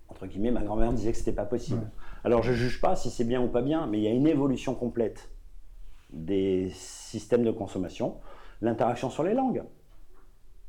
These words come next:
Speaker 1: Aujourd'hui, euh, moi, un bouquin en chinois, je suis pas capable de le lire. Si je l'augmente avec mes lunettes de réalité augmentée et que ça apparaît en français, très bien.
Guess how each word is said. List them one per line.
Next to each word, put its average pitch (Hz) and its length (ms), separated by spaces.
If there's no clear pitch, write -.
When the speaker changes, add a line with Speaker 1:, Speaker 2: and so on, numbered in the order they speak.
Speaker 1:
Aujourd'hui, 95 440
euh, 90 240
moi, 113 140
un 110 60
bouquin 104 260
en 98 40
chinois, 120 280
je 185 60
suis - 40
pas - 80
capable 98 220
de 147 60
le 220 100
lire. 269 200
Si - 200
je - 80
l'augmente 113 380
avec 95 260
mes 107 300
lunettes 110 360
de 107 60
réalité 101 380
augmentée 107 340
et 110 100
que 107 440
ça - 160
apparaît 107 240
en 110 100
français, 120 400
très - 120
bien. 254 160